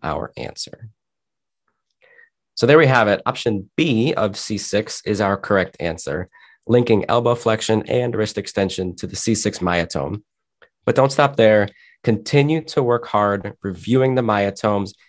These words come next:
and not only their typical testing presentations, but also myotomes in relation to various pathologies,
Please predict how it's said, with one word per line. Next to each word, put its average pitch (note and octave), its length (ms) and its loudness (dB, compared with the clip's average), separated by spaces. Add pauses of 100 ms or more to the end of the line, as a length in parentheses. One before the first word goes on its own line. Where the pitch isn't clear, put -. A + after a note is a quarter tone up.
(120)
and A2+ 160 -4
not D3 240 0
only B2 360 0
their G2 120 -4
typical A2+ 460 -6
testing G#2 420 -6
presentations, B2 680 -2 (320)
but E3 160 2
also C3 280 2
myotomes G#2+ 640 -4
in A#2+ 160 0
relation G2 340 -2
to F2+ 140 -8
various D#2 300 -6
pathologies, C3 800 -2